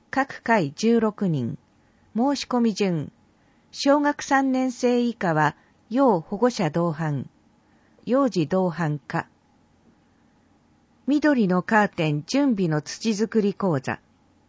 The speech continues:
三月十日土曜、十三時三十分から十五時三十分。三月十七日土曜、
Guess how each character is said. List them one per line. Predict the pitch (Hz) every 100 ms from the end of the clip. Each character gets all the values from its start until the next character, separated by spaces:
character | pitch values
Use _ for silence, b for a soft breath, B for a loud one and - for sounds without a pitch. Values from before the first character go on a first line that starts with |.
| _ b b b
三 | - - 311 277
月 | 190 -
十 | - 214 202
日 | - 180 - _ -
土 | 196
曜、 | 214 220 143 - b b b b -
十 | 170 294
三 | 285 311 262
時 | 269
三 | 254 226 220
十 | 226
分 | 220 - 160
か | 147 151
ら | 151
十 | 147 277
五 | 262 185
時 | 160
三 | - 185 170
十 | 165
分。 | 156 - 131 120 _ _ _ b b b b b b b
三 | - 311 294
月 | 240 - 175
十 | 156 269
七 | 262 254 240
日 | 202 156 165 135
土 | - 180
曜、 | 190 196 120